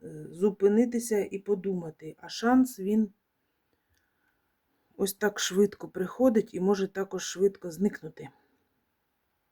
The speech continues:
Дивимось уважно. Троянда.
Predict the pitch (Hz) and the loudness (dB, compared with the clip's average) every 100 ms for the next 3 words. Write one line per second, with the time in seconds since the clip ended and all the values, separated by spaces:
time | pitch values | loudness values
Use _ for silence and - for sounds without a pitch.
0 | _ _ _ _ _ _ _ _ _ _ | _ _ _ _ _ _ _ _ _ _
1 | _ 175 220 208 190 175 175 170 175 143 | _ 0 4 4 2 0 -4 -2 -2 -4
2 | 156 147 196 214 214 208 180 143 | -8 -2 2 4 4 4 0 -4